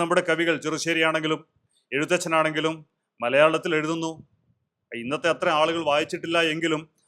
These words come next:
അത് വായിക്കുന്ന ആളുകൾക്ക്, "ഓ, ഇതെൻ്റെ ഭാഷയാണല്ലോ, എൻ്റെ നാടിൻ്റെ ഭാഷയാണല്ലോ" എന്നൊക്കെ തോന്നി തുടങ്ങുന്നു. പക്ഷെ അതെല്ലാം ചെറിയ ചെറിയ കാര്യങ്ങളാണ്. അന്നത്തെ നിലക്ക്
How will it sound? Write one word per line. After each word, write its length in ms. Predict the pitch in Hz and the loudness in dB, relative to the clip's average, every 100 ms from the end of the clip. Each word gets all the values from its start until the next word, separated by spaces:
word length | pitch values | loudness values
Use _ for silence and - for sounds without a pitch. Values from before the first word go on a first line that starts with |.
| - | -2
അത് 100 | 160 147 | 0 4
വായിക്കുന്ന 420 | 151 185 190 214 170 | 6 6 4 4 4
ആളുകൾക്ക്, 400 | 175 170 160 151 113 _ _ - _ | 4 0 -2 -4 -6 _ _ -20 _
"ഓ, 40 | 127 123 | -10 -4
ഇതെൻ്റെ 320 | 143 151 160 135 | -2 0 0 0
ഭാഷയാണല്ലോ, 680 | 135 151 - 170 151 143 135 120 - - 127 | 2 0 0 0 0 -2 -4 -6 -10 -8 -4
എൻ്റെ 160 | 160 160 | -2 0
നാടിൻ്റെ 340 | 135 156 165 170 | 0 0 0 0
ഭാഷയാണല്ലോ" 560 | 143 147 160 151 151 151 - 139 | 0 0 -2 -4 -4 -6 -6 -6
എന്നൊക്കെ 300 | 147 143 147 127 | -6 -4 -6 -4
തോന്നി 200 | 131 151 | -6 -4
തുടങ്ങുന്നു. 340 | 147 131 107 98 _ _ _ _ _ _ _ - | -2 -4 -4 -16 _ _ _ _ _ _ _ -8
പക്ഷെ 200 | 202 214 208 143 | -4 -4 -4 -2
അതെല്ലാം 400 | 156 202 208 220 214 | 0 0 0 0 -2
ചെറിയ 220 | 175 196 240 | -6 -4 -4
ചെറിയ 180 | 226 220 196 | -2 0 0
കാര്യങ്ങളാണ്. 460 | 175 170 139 101 - _ _ _ _ _ _ - _ - | 0 0 -4 -6 -12 _ _ _ _ _ _ -20 _ -8
അന്നത്തെ 340 | 143 196 208 220 | -2 0 0 0
നിലക്ക് 280 | 196 180 180 | 2 0 0